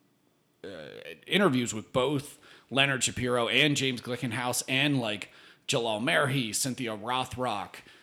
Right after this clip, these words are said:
um, all these film, like, Christian, uh, Ingvarsorden, who was, like, a director who worked with them a lot. Uh, Joe Zito, unfortunately, does not show up to talk <laughs> about Red Scorpion, but it's just, it's very, very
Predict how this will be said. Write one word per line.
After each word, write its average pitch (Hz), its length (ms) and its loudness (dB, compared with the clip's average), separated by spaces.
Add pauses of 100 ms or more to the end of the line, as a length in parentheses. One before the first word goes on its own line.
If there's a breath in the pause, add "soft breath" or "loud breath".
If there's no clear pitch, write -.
(120 loud breath)
um, 110 640 0 (520)
all 170 240 4
these 135 260 0
film, 135 420 -2
like, 107 180 -8
Christian, 123 680 -4
uh, 92 280 -8 (100)
Ingvarsorden, 123 920 -2
who 104 120 -12
was, 101 120 -8
like, 104 160 -8
a 101 60 -8
director 104 380 -8
who 101 120 -10
worked 110 300 -4
with 107 100 -4
them 110 160 -2
a 104 60 -4
lot. 104 360 -4 (360 loud breath)
Uh, 113 300 -2 (240)
Joe 143 200 4
Zito, 135 460 4
unfortunately, 127 460 0
does 101 180 -8
not 107 340 -4
show 139 320 4
up 151 300 4
to 139 100 -6
talk - 380 -8
<laughs> 123 60 -8
about 135 260 0
Red 127 220 2
Scorpion, 156 720 2 (340 loud breath)
but 214 120 8
it's - 140 0
just, 226 240 2
it's 147 160 2
very, 160 460 2
very 151 280 0